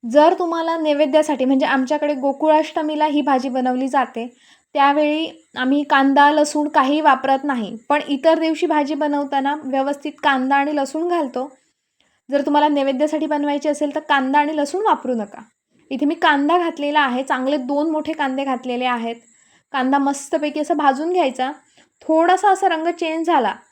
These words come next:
आणि मऊसर झाला ना की आपण चिरलेली जी भाजी आहे ती आतमध्ये घालून घ्यायची आहे.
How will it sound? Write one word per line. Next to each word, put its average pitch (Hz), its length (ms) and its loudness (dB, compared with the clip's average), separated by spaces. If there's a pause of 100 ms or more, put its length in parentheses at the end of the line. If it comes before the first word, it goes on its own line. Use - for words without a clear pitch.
आणि 269 160 -4
मऊसर 294 460 0
झाला 320 300 0
ना 226 160 -4 (1080)
की 302 100 -2
आपण 277 340 0
चिरलेली 311 500 0
जी 339 180 -2
भाजी 302 360 -2
आहे 262 320 0
ती - 440 -12
आतमध्ये 285 340 2
घालून 320 340 0
घ्यायची 214 360 -2
आहे. 202 220 -12